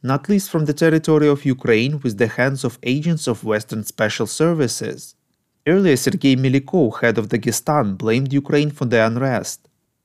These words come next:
Russian human rights website gulagu net reported that Russia's Federal Security Service will point to a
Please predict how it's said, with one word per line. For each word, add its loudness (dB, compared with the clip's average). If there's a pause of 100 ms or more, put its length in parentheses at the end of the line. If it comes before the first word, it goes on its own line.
(160)
Russian 0
human 0
rights 2
website 0
gulagu 2
net 0
reported 0
that -8
Russia's -2
Federal 2
Security -2
Service 0
will -2
point 0
to 0
a 2